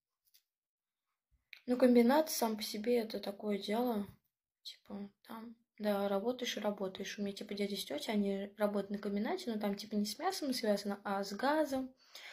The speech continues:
там, с разной этой херней, ну, короче, не с едой, а вот с вредными веществами.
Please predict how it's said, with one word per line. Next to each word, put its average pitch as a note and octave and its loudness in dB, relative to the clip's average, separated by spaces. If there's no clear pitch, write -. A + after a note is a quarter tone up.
там, F#3+ -6
с - 0
разной G#3 6
этой F#3+ -4
херней, C4 0
ну, B3 2
короче, - -4
не A#3 0
с A3+ -2
едой, F#3+ 0
а G3+ 0
вот F#3+ -4
с - -8
вредными G#3 2
веществами. F#3+ -4